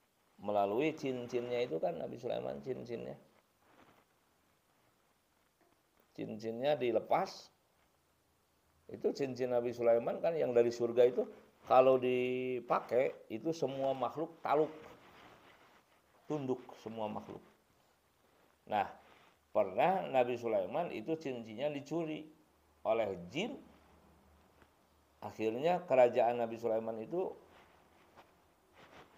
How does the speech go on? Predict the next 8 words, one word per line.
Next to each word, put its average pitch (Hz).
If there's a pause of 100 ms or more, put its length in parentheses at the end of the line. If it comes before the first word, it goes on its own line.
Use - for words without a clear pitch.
(1400)
dicuri 107
juga. 117 (1200)
Gara-garanya 104
ya 107
Nabi 92
Sulaiman 104
tidak 110
menyebut 90